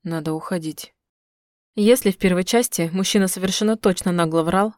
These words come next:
то в остальном он был безоговорочно прав, поэтому не стала комментировать.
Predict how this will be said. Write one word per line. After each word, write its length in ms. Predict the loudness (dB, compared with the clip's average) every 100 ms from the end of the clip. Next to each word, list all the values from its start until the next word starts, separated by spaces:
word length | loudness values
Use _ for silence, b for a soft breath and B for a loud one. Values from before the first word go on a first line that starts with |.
| _
то 100 | -2
в 60 | -2
остальном 460 | 2 2 2 2
он 160 | 2 4
был 100 | 2
безоговорочно 800 | 4 -2 0 2 2 0 -4 -4
прав, 400 | -2 -4 -8 -20 _
поэтому 400 | 0 0 2 0
не 80 | 0
стала 300 | -2 0 0
комментировать. 840 | 0 -2 -2 -4 -6 -6 -10 -16